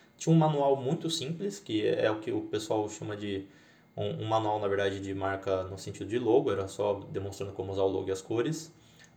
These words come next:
E aí eu decidi criar justamente um manual de marca, que é esse processo mais amplo, né? Mas,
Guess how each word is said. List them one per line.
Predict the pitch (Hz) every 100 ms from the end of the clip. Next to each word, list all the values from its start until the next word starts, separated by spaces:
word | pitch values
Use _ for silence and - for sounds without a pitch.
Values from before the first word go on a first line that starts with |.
| -
E | 123
aí | 127
eu | 143
decidi | 143 - 135
criar | 160 156 131
justamente | 131 135 131
um |
manual | 135 131 127
de | 127
marca, | 123 110 117 -
que | 113 127
é | 123 123 131 151 143 127
esse | - -
processo | - 156 156 120 120 -
mais | 127 120 127 - - - -
amplo, | 120 110 95 92
né? | 90 95
Mas, | 95 95 -